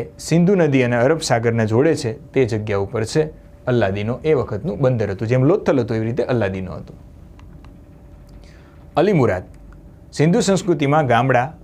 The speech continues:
બહુ ઓછા મળ્યા છે. પાકિસ્તાનમાં એક મળ્યું છે અલી મુરાદ ગામડું મળ્યું છે. સિંધુ ઘાટી સભ્યતા નગરીય સભ્યતા છે, એમાં શહેરો જ હોય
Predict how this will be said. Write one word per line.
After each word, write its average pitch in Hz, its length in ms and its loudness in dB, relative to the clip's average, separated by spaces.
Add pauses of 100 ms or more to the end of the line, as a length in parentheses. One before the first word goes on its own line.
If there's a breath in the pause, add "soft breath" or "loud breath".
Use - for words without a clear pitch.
(120)
બહુ 156 240 2
ઓછા 139 280 0
મળ્યા 98 240 -4
છે. - 160 -14 (420 loud breath)
પાકિસ્તાનમાં 208 600 2
એક 185 120 0
મળ્યું 175 260 4
છે 147 280 2
અલી 160 220 4
મુરાદ 185 420 2 (340)
ગામડું 160 380 2
મળ્યું 180 240 4
છે. 147 140 -6
સિંધુ 131 260 2
ઘાટી 175 200 2
સભ્યતા 202 320 2
નગરીય 233 380 2
સભ્યતા 135 400 2
છે, 139 80 0
એમાં 214 140 4
શહેરો 247 340 2
જ 139 80 0
હોય 101 160 2